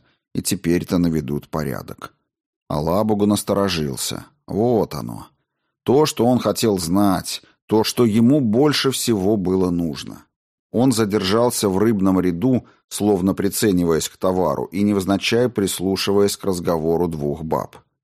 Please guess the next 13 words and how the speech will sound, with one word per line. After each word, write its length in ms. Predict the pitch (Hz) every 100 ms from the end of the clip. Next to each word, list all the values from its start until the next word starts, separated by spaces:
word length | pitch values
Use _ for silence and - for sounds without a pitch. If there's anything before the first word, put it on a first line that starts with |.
| _ _ _ _ -
«Петька-то 460 | 202 202 - - 160
твой 400 | 165 156 104 76
сегодня 520 | - 160 175 151 151
опять 280 | 151 196 202
в 80 | 175
дежурстве?» 640 | 180 165 135 - - - - _ -
«В 100 | 95
ночную. 960 | 110 107 117 127 135 135 131 104 - _ _ _ _
Будут 480 | - 101 147 143 135
на 120 | 135
арсенале 580 | 123 - 123 120 123 120
площадь 560 | 101 101 107 104 98 82
стеречь. 640 | - 87 71 52 - _